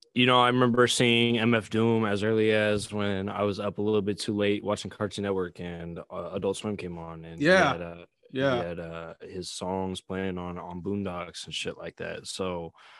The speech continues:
Speaker 1: uh, his cultural impact is, uh, bar none, uh, for sure. And, yeah, like you were saying, there's a lot of rappers on my, on my timeline where, you know, you, you don't see how they could be connected to him,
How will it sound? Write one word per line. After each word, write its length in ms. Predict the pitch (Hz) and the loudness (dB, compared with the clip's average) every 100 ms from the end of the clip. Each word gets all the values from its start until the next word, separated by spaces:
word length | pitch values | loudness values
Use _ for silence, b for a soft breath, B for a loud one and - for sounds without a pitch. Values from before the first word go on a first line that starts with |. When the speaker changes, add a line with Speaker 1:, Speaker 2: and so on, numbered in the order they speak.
| B B | B B
Speaker 1:
uh, 320 | - 95 90 80 | -2 0 0 0
his 260 | 117 135 | 4 4
cultural 440 | - 131 110 104 95 | 4 4 4 2 2
impact 520 | 95 85 90 85 - | 0 -2 -4 -4 -10
is, 380 | 85 80 - - 90 | -12 -12 -12 -12 -10
uh, 440 | 87 78 78 76 _ _ | -10 -10 -14 -14 _ _
bar 240 | 98 98 | 0 2
none, 460 | 85 85 82 80 82 - _ | 0 -8 -10 -14 -18 -20 _
uh, 280 | 87 82 80 76 _ | -16 -14 -16 -18 _
for 200 | 104 90 | -4 -4
sure. 460 | - - 85 80 b b b _ | -4 -8 -8 -10 b b b _
And, 600 | 95 95 92 92 - 98 | 0 0 0 -2 -4 0
yeah, 160 | 110 101 | 2 4
like 200 | 98 101 | 4 2
you 60 | |
were 80 | 101 | 0
saying, 360 | - 104 98 92 | 0 0 0 0
there's 180 | 92 87 | -2 0
a 40 | |
lot 180 | 92 90 | 0 0
of 60 | |
rappers 320 | 92 90 90 90 | 0 -2 -6 -6
on 80 | |
my, 260 | 85 85 82 _ | -8 -10 -12 _
on 100 | 92 | -8
my 100 | 87 | -8
timeline 600 | 85 95 90 90 90 90 | -8 -6 -4 -4 -4 -6
where, 240 | 87 85 80 B B B | -8 -10 -12 B B B
you 160 | 95 | -2
know, 500 | 98 95 90 87 87 - - | 0 0 0 -4 -8 -12 -10
you, 140 | 95 95 | -8 -6
you 260 | 95 95 | -6 -2
don't 220 | 107 95 90 | 0 -2 -6
see 720 | - 101 95 98 95 92 - _ | -4 -2 0 -2 -4 -6 -12 _
how 880 | - - 95 92 90 87 87 85 - _ _ _ _ _ _ _ _ _ | -16 -6 -2 0 -2 -4 -4 -6 -8 _ _ _ _ _ _ _ _ _
they 160 | 101 104 | -2 0
could 160 | 107 | 2
be 80 | 101 | 0
connected 500 | - 104 104 - 139 | -2 2 2 2 -2
to 140 | - | 4
him, 260 | 160 160 | 4 4